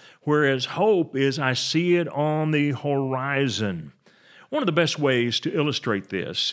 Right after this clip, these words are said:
is to go back to the Vietnam War. And there was a man who came out of the Vietnam War, uh, named Doctor S-, uh, or Admiral Stockdale, and, uh, he, he was an amazing soldier.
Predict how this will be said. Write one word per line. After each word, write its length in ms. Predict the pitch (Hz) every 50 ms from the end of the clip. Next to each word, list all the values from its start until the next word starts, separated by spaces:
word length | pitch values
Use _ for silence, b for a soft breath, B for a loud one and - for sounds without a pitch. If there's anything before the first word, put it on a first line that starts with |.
| - -
is 320 | 143 127 123 120 117 - -
to 540 | - - 131 123 117 117 113 110 110 113
go 200 | 110 120 143 160
back 400 | 156 147 131 127 131 127 - -
to 400 | - - 127 113 113 120 110 113
the 140 | 120 110 110
Vietnam 480 | 104 123 120 - 110 113 107 101 104 110
War. 260 | 107 101 95 95 - - - _ _ _ _ _ _ _ _ _ _ _ _ _ _ _ _ -
And 320 | 120 113 107 104 104 104 104
there 200 | 110 113 120 123
was 100 | 117 104
a 60 | 120
man 200 | 123 127 123 120
who 60 | 123
came 180 | - - 127 127
out 120 | 120 117
of 40 | 110 107
the 140 | 98 107
Vietnam 380 | 110 110 - 110 110 104 107 117
War, 280 | 127 123 117 113 104 - B B B B B B B B B
uh, 140 | 120 120 110
named 280 | 120 117 117 113 113
Doctor 340 | 113 113 110 - - 120 110
S-, 260 | 101 - - - - -
uh, 100 | 120 107 - -
or 300 | 110 107 98 101 113 -
Admiral 320 | - 117 117 123 110 107 101
Stockdale, 1000 | - - - - - - - 135 123 113 - - 98 98 90 82 85 90 -
and, 280 | 90 101 101 98 98 104
uh, 180 | 101 95 95 - -
he, 180 | - 120 123 143
he 220 | - 117 123 147 147
was 240 | 123 120 113 101
an 180 | 117 - 139 117
amazing 1120 | 110 107 107 110 117 123 135 143 143 147 143 139 135 131 123 101 - 120 107 98 101 104 107
soldier. 540 | - - 131 113 117 113 92 95 92 82